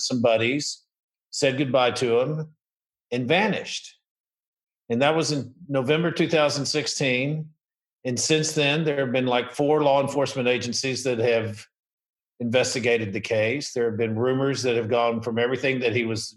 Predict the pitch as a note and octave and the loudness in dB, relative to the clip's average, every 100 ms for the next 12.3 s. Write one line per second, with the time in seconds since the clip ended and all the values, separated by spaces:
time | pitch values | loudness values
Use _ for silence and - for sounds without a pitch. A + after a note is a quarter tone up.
0 | G#2+ B2 B2+ C3 B2+ C3+ A2+ G#2+ A2+ C3 | -4 0 2 2 0 0 -2 -2 -2 -2
1 | - C#3 - C#3 D3 D3 _ _ _ _ | 0 -2 -2 -2 -2 -4 _ _ _ _
2 | _ _ - B2+ A#2+ A#2 A2+ A2 A2 G#2+ | _ _ -2 0 2 4 4 4 4 2
3 | B2 A2+ B2 C3 B2+ B2+ B2+ B2 A2 A#2 | 0 0 2 2 2 4 4 2 0 0
4 | B2 C3 B2+ A#2 A2+ A#2 A#2+ B2+ C3 - | 0 0 0 0 0 -4 -4 -4 -4 -4
5 | C3 A#2+ A#2+ B2 C3 C#3 C#3+ - _ _ | -2 0 2 2 0 -2 -6 -12 _ _
6 | - A#2 A2+ B2+ B2 B2 C3 C3 B2+ C3+ | -6 -4 2 4 4 2 0 0 2 2
7 | D3+ D3 B2 A#2 B2+ A#2+ A#2 A#2+ B2 C3+ | 0 -2 -4 0 2 4 4 4 4 2
8 | D3 D3+ - _ _ _ _ _ _ _ | 2 -2 -6 _ _ _ _ _ _ _
9 | _ _ C#3 C#3 B2 F#3 - F#3 D3+ D#3 | _ _ -2 0 2 0 2 2 2 2
10 | D3 D3 D#3 F#3 G3 G#3 G#3 G3+ E3 D#3+ | 2 2 4 4 4 4 2 0 0 0
11 | D#3+ E3+ F3 F#3 F3+ F3 E3 D3 C#3+ C#3+ | 2 4 4 4 2 2 2 2 2 2
12 | D3 D#3 | 0 -4